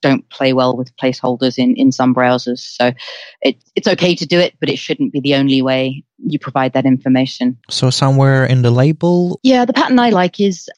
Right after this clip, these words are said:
Speaker 1: just to make the label enter date and then to use aria described by to associate, uh, uh, you know, please enter the date in this format. So visually, it, you know, it's associated close to the, the edit box. So it makes sense for someone looking at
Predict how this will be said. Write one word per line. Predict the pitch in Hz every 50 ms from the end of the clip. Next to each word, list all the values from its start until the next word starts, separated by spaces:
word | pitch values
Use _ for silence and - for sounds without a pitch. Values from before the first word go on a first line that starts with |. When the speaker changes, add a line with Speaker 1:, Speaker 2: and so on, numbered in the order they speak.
| _ _
Speaker 1:
just | - 233 -
to | 208
make | 202 180 -
the | 185 180
label | 180 180 175 160 175 165 160 160 147 147 - _ _ _
enter | 180 160 147 - 156
date | - 170 160 165 143 - - - _ _ -
and | 165 160
then | 165 165 156
to | - -
use | 165 165 170 165 160 160 147 - - _ 170
aria | 165 156 156 160
described | 147 - - - - 175 165 165 151 - - -
by | 151 151 156 156 151 156 - -
to | - 160
associate, | 151 - 170 156 147 - - 160 151 151 - - _ - - _ -
uh, | 160 151 151 151 - - -
uh, |
you | 151 123 135
know, | 147 147 143 135 - - - - - -
please | - 160 147 156
enter | 151 147 -
the | 151 151
date | 151 151 147 -
in | 151 151
this | 156 151 143 -
format. | - 160 160 156 151 147 - - - - - _
So | _ - - 151 151 147 -
visually, | - - 226 185 - 160 156 156 151
it, | 147 - - -
you | 170 151
know, | 131 135 - -
it's | 156 143 - -
associated | 147 - 156 156 143 - 156 147 147 139 - 147 -
close | - - 160 147 143 127 - - - - -
to | - 151
the, | 143 151 143 139 139 143 143 147 - _ _ _ -
the | 151 147
edit | 139 - -
box. | - 135 - - - -
So | 143
it | -
makes | - 139 - -
sense | - 147 143 - -
for | - 147
someone | - 143 143 139 135 147
looking | 156 151 - 147 143
at | 135 135 139